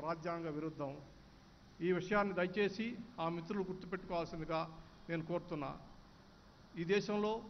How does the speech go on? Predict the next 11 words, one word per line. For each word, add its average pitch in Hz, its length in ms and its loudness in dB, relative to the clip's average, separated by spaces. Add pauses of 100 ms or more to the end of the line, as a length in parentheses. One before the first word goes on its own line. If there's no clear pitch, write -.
(160)
ప్రజాస్వామ్యం 196 600 2
మనుగడగలగాలంటే, 185 880 2 (440)
ప్రజాస్వామ్యం 185 720 4 (1000)
నిలబడాలంటే 196 680 8 (320)
న్యాయ 180 340 6
వ్యవస్థ 185 320 2 (120)
చాలా 160 180 2
ముఖ్యం. 147 360 -2 (720)
నిష్పక్షపాతంగా, 196 920 0 (720)
స్వేచ్ఛతో 202 500 2
కూడి 180 320 0